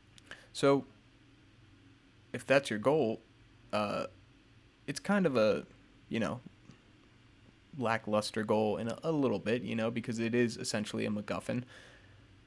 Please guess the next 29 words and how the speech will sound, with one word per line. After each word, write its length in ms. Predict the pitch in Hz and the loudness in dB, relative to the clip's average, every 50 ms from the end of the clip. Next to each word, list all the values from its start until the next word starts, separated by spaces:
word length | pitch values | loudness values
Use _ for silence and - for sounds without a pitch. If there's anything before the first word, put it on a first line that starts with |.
| - - - - - - - - - | -20 -20 -20 -20 -20 -20 -20 -2 2
But 160 | 127 127 127 | 2 4 4
they 80 | 135 135 | 4 2
make 220 | 139 147 151 - | 2 2 2 2
that 160 | 151 139 131 | 2 0 0
stand 260 | - - 135 131 123 | 0 -2 -2 2 4
out 160 | 123 123 131 - | 4 4 4 2
to 100 | - 117 | 0 -2
you 100 | 113 101 | 0 0
and 120 | 104 107 | -2 -2
feel 200 | - - 120 120 | -2 0 0 0
important 500 | 117 110 107 - - 120 127 90 95 98 | 0 0 -2 0 0 0 0 0 0 -4
because, 400 | 95 110 - 123 113 110 107 - - - - - - - - - - - - - - - - - - - - - - - | -8 -4 -2 0 0 0 0 -4 -10 -18 -20 -20 -20 -20 -20 -20 -20 -20 -20 -20 -20 -20 -20 -20 -20 -20 -20 -20 -6 0
like 200 | 117 120 120 131 | 2 4 4 4
I 40 | |
mentioned 380 | 120 120 120 120 - - 120 113 | 4 4 2 0 0 0 -2 0
originally, 400 | 107 117 120 113 - 107 98 98 | 2 2 0 0 0 -4 -6 -6
the 140 | 95 95 98 | -6 -6 -4
landscape 720 | 104 110 117 123 127 123 123 - - 113 107 95 - - - - - - - - | -2 0 2 2 2 0 -2 -4 -4 -4 -4 -4 -6 -10 -16 -20 -20 -20 -12 -4
layout 420 | 107 101 98 90 92 92 98 - - | -2 0 0 0 -2 -4 -6 -8 -8
of 140 | - 107 107 | -10 -6 -4
the 100 | 101 98 | -4 -2
level 240 | 104 107 101 107 98 | 0 -2 -2 -2 -4
design 400 | 101 104 95 104 95 - - - | -6 -8 -10 -10 -10 -10 -12 -14
was 160 | - 113 - - | -14 -14 -14 -10
really 440 | 98 107 113 117 113 113 113 95 | -6 -2 0 2 2 2 0 0
interesting 460 | 101 107 107 - 107 - - 92 90 - | -2 -4 -4 -6 -8 -8 -8 -8 -8 -10
because 280 | - - - - 107 | -10 -14 -14 -14 -12
it 140 | - - 117 | -8 -8 -6
would 300 | 113 113 110 101 110 - | -4 -4 -4 -4 -4 -8